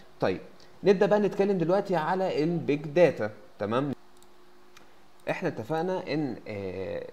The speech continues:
ابلكيشن بال-، او يعني، آه، سيستم بالحجم دهوت هيبقى فيه داتا كتير جدا. تمام؟ والداتا يعني هيبقى حجمها كبير، هتبقى متنوعة،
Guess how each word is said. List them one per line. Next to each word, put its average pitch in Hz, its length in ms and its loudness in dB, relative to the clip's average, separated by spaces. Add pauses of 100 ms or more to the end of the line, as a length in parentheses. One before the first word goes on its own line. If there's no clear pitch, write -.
(200)
ابلكيشن 107 640 -6
بال-، 95 140 -8
او 101 340 -2
يعني، 92 380 -6
آه، 92 220 -8
سيستم 143 380 -8
بالحجم 113 420 -4
دهوت 143 380 -4 (760)
هيبقى 143 540 -2
فيه 135 280 -4
داتا 123 240 0
كتير 113 260 -8
جدا. 117 400 0 (460)
تمام؟ 110 320 -6 (360)
والداتا 135 500 -4
يعني 107 500 -6
هيبقى 110 300 -8
حجمها 110 580 -6
كبير، 107 520 -6 (340)
هتبقى 107 440 -8
متنوعة، 110 720 -2